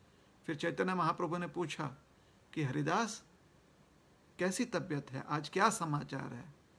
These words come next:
हरिदास ठाकुर ने कहा कि "प्रभु, बस जो भी आप कृपा हमें प्रदान कर दें,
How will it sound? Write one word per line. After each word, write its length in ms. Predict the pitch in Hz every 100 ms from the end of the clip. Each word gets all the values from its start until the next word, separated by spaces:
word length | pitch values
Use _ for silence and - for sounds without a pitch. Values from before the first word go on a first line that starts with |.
| - - - - - - - - -
हरिदास 300 | 151 170 147
ठाकुर 300 | 160 156 160
ने 140 | 165
कहा 300 | 156 151 151 - - - - -
कि 60 |
"प्रभु, 460 | 151 151 127 202 220 - - - - - - - - - -
बस 300 | 180 170 - -
जो 300 | 127 180 196
भी 160 | 190 226
आप 180 | 208
कृपा 360 | - 170 185 185
हमें 280 | 156 175 165
प्रदान 380 | 160 160 170 147
कर 180 | 156
दें, 240 | 151 160